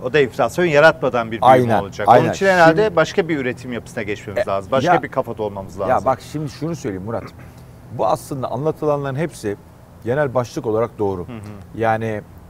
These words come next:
Speaker 2: daha fazla üreten, daha fazla ihraç eden, daha fazla istihdam yaratan, faizin düşük olduğu, dolayısıyla o kredinin, kaynakların etkin
Speaker 1: Doğru
Speaker 2: alanlarda
Speaker 1: kullanıldı.
Speaker 2: kullanıldığı, bunların hepsine imza atarım.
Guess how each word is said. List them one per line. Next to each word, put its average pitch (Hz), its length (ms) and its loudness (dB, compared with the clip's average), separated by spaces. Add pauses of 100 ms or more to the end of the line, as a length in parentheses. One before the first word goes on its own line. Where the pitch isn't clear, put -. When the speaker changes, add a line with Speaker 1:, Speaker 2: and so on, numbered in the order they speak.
Speaker 2:
daha 113 140 -2
fazla 120 360 0
üreten, 104 480 -4
daha 98 180 -2
fazla 107 340 -4
ihraç 98 320 -4
eden, 87 300 -8
daha 98 160 -4
fazla 104 320 -4
istihdam 101 540 -6
yaratan, 95 400 -8 (640)
faizin 120 480 0
düşük 104 280 -10
olduğu, 113 440 -2
dolayısıyla 113 540 -2
o 120 40 -4
kredinin, 120 520 -6
kaynakların 120 800 -2 (380)
etkin 110 180 -4
Speaker 1:
Doğru 107 160 0
Speaker 2:
alanlarda 120 600 4
Speaker 1:
kullanıldı. 85 40 -8
Speaker 2:
kullanıldığı, 117 720 -2 (360)
bunların 170 360 -2
hepsine 160 420 -2
imza 139 260 2
atarım. 127 340 -2